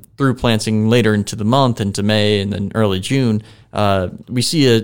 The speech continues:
a rate of decay in terms of yield potential. Can you tell us a little bit about how much yield one can expect to lose o-, by planting later in the month or, or conversely to gain by planting earlier?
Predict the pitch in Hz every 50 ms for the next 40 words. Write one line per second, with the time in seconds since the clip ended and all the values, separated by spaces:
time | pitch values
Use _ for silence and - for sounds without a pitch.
0 | 113 127 123 131 127 117 107 104 - 113 - - 120 113 110 104 104 101 - -
1 | 107 104 101 - - 95 104 120 143 - - - - - 113 - - - - -
2 | - - - - - - _ - 156 151 131 - 156 147 - 147 131 143 113 127
3 | 120 127 117 117 95 104 104 107 120 117 - - 120 113 117 117 107 - - 117
4 | 113 113 110 101 113 110 110 113 110 107 107 104 - - 113 104 110 - 113 107
5 | 104 110 113 117 120 120 117 113 - - - - 107 - _ _ - 104 - 110
6 | 101 98 98 98 98 104 101 - - 117 110 101 110 104 104 117 123 120 120 120
7 | 120 120 120 120 120 - 113 107 101 101 - 113 110 104 98 - - - 117 113
8 | 127 120 - - - 107 98 104 - - - _ - - 123 139 160 165 135 110
9 | 104 101 104 101 - - 107 95 - 101 104 104 113 110 - - - - 107 113